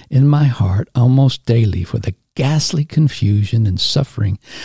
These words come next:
that this myth fosters. Millions of people waste vast amounts of energy desperately and futilely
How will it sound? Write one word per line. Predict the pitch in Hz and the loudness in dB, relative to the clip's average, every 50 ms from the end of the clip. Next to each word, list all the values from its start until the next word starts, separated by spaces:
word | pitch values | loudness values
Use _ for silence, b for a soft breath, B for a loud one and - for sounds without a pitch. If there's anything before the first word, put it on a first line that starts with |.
| B B - | B B -2
that | 127 110 - | -2 -2 0
this | - 135 156 - - - 135 | 0 0 0 0 0 0 0
myth | 120 110 113 120 120 120 - - - | 2 4 4 4 2 2 -2 -6 -18
fosters. | - - - 110 104 107 95 - - - - 110 87 - - | -20 -6 -2 0 0 0 0 -2 -4 -8 -10 -12 -8 -4 0
Millions | 113 117 147 180 190 190 196 190 160 | 2 2 4 4 4 4 4 4 4
of | 180 170 - - | 2 0 -2 0
people | - 127 117 - 120 113 110 95 | 0 0 2 2 2 0 2 2
waste | - 131 165 170 - - - - B B B B B B B B | 2 2 2 2 0 -2 -8 -20 B B B B B B B B
vast | 123 110 120 135 165 185 185 - - | -2 0 0 2 2 0 0 0 -2
amounts | - 180 170 160 160 160 151 - | 0 0 2 2 2 2 2 0
of | 160 143 143 | 2 2 4
energy | 135 123 117 110 101 101 101 101 107 113 | 4 4 4 2 2 0 0 0 0 -2
desperately | 120 123 120 117 156 175 180 - - - 208 - - 131 127 120 | -4 -4 -2 0 0 0 0 -2 -2 -4 -4 -2 0 0 0 2
and | 113 110 110 104 - | 2 2 2 0 -2
futilely | - - 208 226 220 208 156 120 101 104 104 98 117 | 0 2 2 2 4 2 2 2 2 0 -2 -2 -4